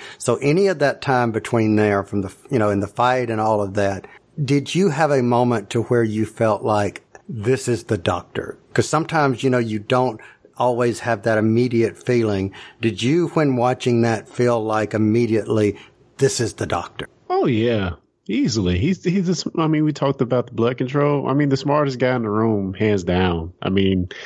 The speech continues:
Speaker 2: uh, I, I immediately felt that. I did find the swashbuckling, uh, kind of weird,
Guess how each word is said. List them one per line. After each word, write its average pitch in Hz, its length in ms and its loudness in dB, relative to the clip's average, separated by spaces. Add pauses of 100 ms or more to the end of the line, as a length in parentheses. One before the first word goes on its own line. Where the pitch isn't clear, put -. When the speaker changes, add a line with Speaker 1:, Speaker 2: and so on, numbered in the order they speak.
(340)
Speaker 2:
uh, 98 280 2
I, 120 240 2
I 117 260 2
immediately 113 500 2
felt 123 300 -2
that. 147 280 0 (420)
I 131 180 2 (460)
did 196 360 -2 (180)
find 160 320 -4
the 117 80 0
swashbuckling, 165 1300 0
uh, 147 320 2
kind 160 300 0
of 147 300 -4
weird, 175 380 0